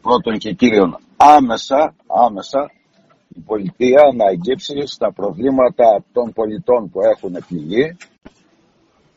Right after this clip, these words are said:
και βε-, βέβαια ταυτόχρονα θα πρέπει να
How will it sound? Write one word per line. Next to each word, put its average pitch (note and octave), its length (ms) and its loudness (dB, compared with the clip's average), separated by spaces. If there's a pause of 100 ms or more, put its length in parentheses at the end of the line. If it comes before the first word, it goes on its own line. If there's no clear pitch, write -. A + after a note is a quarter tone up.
(220)
και C#3+ 140 0
βε-, A#2+ 260 2 (100)
βέβαια C3+ 320 2 (220)
ταυτόχρονα C#3+ 720 2
θα A2+ 140 -4
πρέπει B2+ 360 -2
να A2+ 400 2